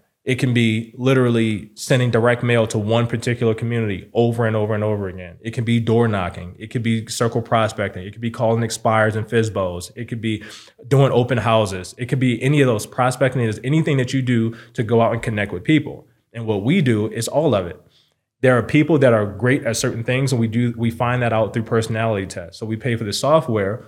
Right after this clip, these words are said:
where we go, where we have them take a personality test, and it tells us what, who, what the, wh-, where they fit.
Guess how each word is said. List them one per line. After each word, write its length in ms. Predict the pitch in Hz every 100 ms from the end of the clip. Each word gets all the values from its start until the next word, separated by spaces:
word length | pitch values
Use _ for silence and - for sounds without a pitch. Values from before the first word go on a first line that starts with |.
| _
where 140 | 117 110
we 180 | 117
go, 460 | 113 110 107 107 107
where 160 | 135 117
we 140 | 113
have 180 | 117 113
them 140 | 113
take 160 | 113 117
a 40 |
personality 540 | 107 113 113 107 104 104
test, 420 | 113 107 117 - _ _ _ _ _ _ _ _
and 100 | 131
it 100 | 127
tells 300 | 131 131 135
us 220 | 107 107
what, 240 | - 113 117
who, 360 | - - 131
what 240 | 113 117 113
the, 140 | 117
wh-, 300 | - 117 113
where 120 | 120
they 140 | 117 113
fit. 440 | 113 170 - -